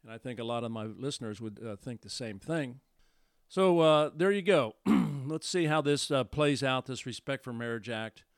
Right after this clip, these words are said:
A lot of people have concerns that it will erode over time and become more oppressive, to, especially to churches and religious organizations.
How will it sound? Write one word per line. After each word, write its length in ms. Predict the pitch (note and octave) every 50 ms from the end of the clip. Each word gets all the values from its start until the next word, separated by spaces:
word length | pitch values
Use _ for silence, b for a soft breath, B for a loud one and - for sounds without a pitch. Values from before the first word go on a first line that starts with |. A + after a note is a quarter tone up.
| _ _ _ _ _ _ _ _ -
A 60 | C3
lot 60 | C3+
of 60 | G#2+
people 220 | C#3 C3 G#2+ B2 A#2+
have 140 | A#2 -
concerns 580 | - A#2+ A2+ G#2 - - C3 C3 B2+ B2 A2+ G2+
that 180 | A2+ A2 F#2+ - _ _ _ _ _ _ _ _ _ _ _ _ _ -
it 160 | B2 A#2 A2+
will 140 | A#2+ A#2 A2+
erode 400 | A2 G#2 A#2 A#2+ B2 B2 B2 B2
over 240 | A#2+ A#2 A2+ A2+
time 340 | - - B2 B2 B2 B2 A#2+ A#2+
and 100 | A2 G#2+
become 300 | G#2+ - - A#2 A2+ A2
more 360 | A2+ A2+ A2+ A2+ G#2+ G#2 F#2+ _ _ _ _ -
oppressive, 680 | A2+ G#2+ - - C#3 B2+ B2 - - B2 A2+ G#2+ G#2 -
to, 80 | - A2+
especially 600 | G#2+ F#2 - - - - - A#2+ A#2 - - A2
to 120 | G2 G2+ F#2+
churches 540 | - - C3 B2 A2 - B2 A#2 A2+ G2+ G#2+
and 100 | G#2 G#2
religious 440 | G2+ G#2 A2 G#2 G#2 A2+ G#2+ -
organizations. 920 | A#2 A#2 A2+ G#2+ G#2+ G#2+ G2+ G2 A2 G#2+ A2 G#2 - A2 G#2+ G#2+ - -